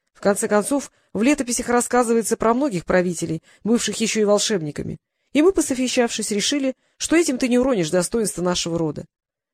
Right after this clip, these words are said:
К тому же Щавель — добрый старикан, а Дилон — место спокойное и безопасное. Нам с герцогиней приятно знать, что ты всё время под бдительным присмотром учителя,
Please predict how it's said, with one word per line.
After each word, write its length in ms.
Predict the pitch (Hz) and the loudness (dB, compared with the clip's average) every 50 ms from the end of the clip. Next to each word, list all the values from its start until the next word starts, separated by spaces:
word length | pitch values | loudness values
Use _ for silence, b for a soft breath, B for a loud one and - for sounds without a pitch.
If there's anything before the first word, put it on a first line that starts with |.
| _ _ _ _ _ - | _ _ _ _ _ -2
К 20 | |
тому 240 | - 226 254 277 294 | 0 2 2 4 2
же 80 | 277 | 2
Щавель — 380 | 285 - - 302 320 277 208 202 | 0 0 0 0 2 2 0 0
добрый 260 | 226 302 320 233 180 | 0 0 0 0 -2
старикан, 540 | 165 - - 185 180 175 - 165 156 151 165 - _ _ _ _ _ | -2 0 0 0 0 0 -2 -2 -4 -4 -6 -12 _ _ _ _ _
а 140 | - 190 202 | 0 2 2
Дилон — 340 | 196 226 247 269 311 311 285 - _ _ _ _ | 4 4 4 4 2 0 -2 -6 _ _ _ _
место 300 | - 240 269 254 - 233 | 0 2 2 2 0 -2
спокойное 500 | - - 240 247 - 294 302 269 196 202 | -2 0 0 2 2 2 2 4 2 2
и 20 | |
безопасное. 760 | 190 190 175 170 175 165 - - 147 - - - 156 156 156 - _ _ _ _ _ _ _ _ _ _ _ _ _ _ _ | 2 2 0 0 0 0 -2 -4 -4 -6 -6 -8 -10 -10 -12 -16 _ _ _ _ _ _ _ _ _ _ _ _ _ _ _
Нам 160 | - 214 240 240 | 0 2 2 2
с 40 | |
герцогиней 540 | 214 214 233 - - 233 233 226 254 247 240 | 0 -2 -2 0 2 0 2 2 2 0 2
приятно 420 | - 226 226 220 226 226 - 214 214 | 0 0 2 4 2 2 2 0 -2
знать, 240 | 190 208 254 262 | 0 2 2 2
что 140 | - - - | 0 -2 -4
ты 140 | 180 - 214 | -4 -4 -4
всё 160 | 190 - 208 | -2 0 0
время 240 | 202 226 233 214 190 | 0 2 0 0 2
под 160 | - 208 190 | 2 2 2
бдительным 420 | 180 180 208 208 - 220 196 196 185 | 2 0 -4 -4 -2 0 0 0 0
присмотром 540 | - 190 185 - - 214 208 208 202 202 | 0 -2 -2 0 0 0 0 0 0 0
учителя, 480 | 208 226 - - 254 - - 147 147 151 | -2 -2 -2 -4 -4 -6 -6 -8 -10 -12